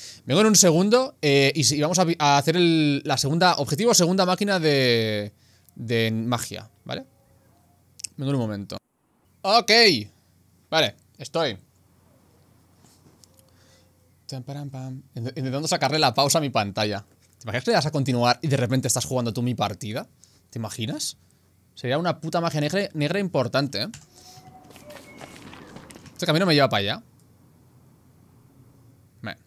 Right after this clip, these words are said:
en parte. El otro spawn estaba también por aquí, pero no sé dónde. Era uno aquí, creo que el otro era por aquí.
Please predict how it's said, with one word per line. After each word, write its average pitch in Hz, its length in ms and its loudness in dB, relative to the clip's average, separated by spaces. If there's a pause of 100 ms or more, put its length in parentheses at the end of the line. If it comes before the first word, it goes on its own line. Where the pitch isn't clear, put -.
en 98 160 -14
parte. - 380 -10 (500)
El 123 140 -6
otro 226 200 2
spawn 185 300 2
estaba 190 200 4
también 151 220 4
por 131 140 2
aquí, 113 180 2
pero 110 120 -2
no 113 80 -2
sé 117 120 -2
dónde. 101 380 -6 (3000)
Era 127 200 -2
uno 165 160 0
aquí, 190 220 0
creo 180 160 -2
que 165 80 -2
el 160 40 0
otro 160 120 -2
era 160 200 0
por 127 280 -2
aquí. 98 320 -6